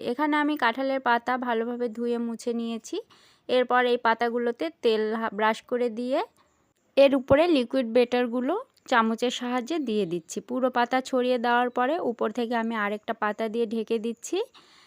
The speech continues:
এরপর একটি ফ্রাই প্যানে সামান্য পরিমাণ তেল ব্রাশ করে নিয়ে ফ্রাই প্যানটা হিট করে নিব।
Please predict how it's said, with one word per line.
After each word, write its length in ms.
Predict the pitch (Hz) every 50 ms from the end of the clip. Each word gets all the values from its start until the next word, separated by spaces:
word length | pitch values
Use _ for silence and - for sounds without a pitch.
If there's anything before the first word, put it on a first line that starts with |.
| _ _ _ _ _ _ _ _ _ _ _ _ _
এরপর 380 | - 349 392 392 - 349 320 339 339
একটি 240 | - 311 294 - 330
ফ্রাই 260 | 311 - 311 285 269 269
প্যানে 280 | 269 277 269 269 285 349 -
সামান্য 420 | - - - - 240 254 262 262 269
পরিমাণ 340 | 254 262 254 254 254 247 247 254 247
তেল 180 | - 247 240 233
ব্রাশ 260 | 226 226 226 220 247 - - -
করে 240 | 269 247 240 240 247
নিয়ে 320 | 240 226 226 226 233 254 302 392 - _ _ _ _ _ _ _ _ _
ফ্রাই 160 | - 247 233 226
প্যানটা 300 | - 233 240 247 262 269
হিট 260 | 254 226 247 247 240 -
করে 240 | _ - 240 240 233
নিব। 220 | 226 226 214 196